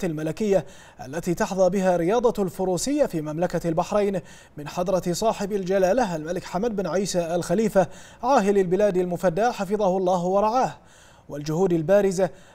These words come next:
التي يبذلها سمو الشيخ ناصر بن حمد آل خليفة في مواصلة تطوير الرياضات الفروسية في البحرين، والتي أكدت مكانتها العالمية عبر تحقيق العديد من الإنجازات في الفترة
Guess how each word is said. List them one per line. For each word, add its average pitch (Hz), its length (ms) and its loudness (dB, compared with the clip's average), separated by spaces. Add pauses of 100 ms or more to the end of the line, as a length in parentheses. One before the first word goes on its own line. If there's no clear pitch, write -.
التي 233 300 2
يبذلها 226 480 2
سمو 208 260 -4
الشيخ 196 300 -2
ناصر 202 300 -2
بن 175 180 -4
حمد 180 300 -4
آل 175 160 -2
خليفة 180 460 0 (340)
في 156 140 -6
مواصلة 151 480 -2
تطوير 202 560 0
الرياضات 185 480 2
الفروسية 180 580 -2
في 214 120 -4
البحرين، 190 520 -2 (380)
والتي 185 440 0
أكدت 196 400 0
مكانتها 196 680 0
العالمية 196 680 0
عبر 170 300 0
تحقيق 226 440 -4
العديد 196 420 0
من 208 180 -2
الإنجازات 165 640 2 (360)
في - 120 -2
الفترة 208 380 0